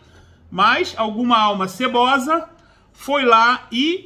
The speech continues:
indeferiu o pedido de porte do cara, que tinha sido deferido através do mandato de segurança. E, por sua vez, eu fui consultar lá no site da Polícia Federal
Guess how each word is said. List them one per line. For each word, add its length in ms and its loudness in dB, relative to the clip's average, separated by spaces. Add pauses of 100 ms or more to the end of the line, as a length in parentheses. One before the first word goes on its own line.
(100)
indeferiu 760 -4
o 100 -8
pedido 500 -6
de 80 -8
porte 540 -8
do 120 -10
cara, 680 -2
que 100 -20
tinha 240 -10
sido 260 -12
deferido 580 -10
através 420 -6
do 80 -6
mandato 440 -4
de 100 -16
segurança. 640 -8 (960)
E, 100 -2
por 220 -6
sua 240 0
vez, 560 -2 (280)
eu 140 -4
fui 180 -10
consultar 520 -4
lá 120 0
no 100 -6
site 420 -2
da 120 -2
Polícia 360 -10
Federal 680 -4